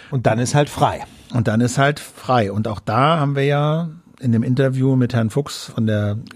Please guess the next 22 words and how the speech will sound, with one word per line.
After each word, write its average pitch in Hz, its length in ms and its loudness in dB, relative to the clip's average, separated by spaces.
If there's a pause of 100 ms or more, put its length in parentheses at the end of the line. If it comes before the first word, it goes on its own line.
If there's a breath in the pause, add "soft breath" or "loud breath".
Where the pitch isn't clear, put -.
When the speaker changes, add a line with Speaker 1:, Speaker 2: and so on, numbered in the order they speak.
(140)
Speaker 2:
Universität 117 560 2
in 113 80 0
Jerusalem 123 540 2
gehört, 117 400 2 (280 loud breath)
gibt 123 200 0
es - 160 -4
durchaus 143 500 2
Bestrebungen, 123 800 0
auch 131 300 0
den 123 260 0
Süden 117 480 0 (320 loud breath)
des 104 160 0
Libanon 110 460 4
israelisch 104 720 -2
zu - 200 -2
besiedeln. 110 460 2
Die 90 100 -4
Frage 143 420 0
ist, 135 240 -2
was 110 180 -2
sagt 113 280 0
das 127 220 -2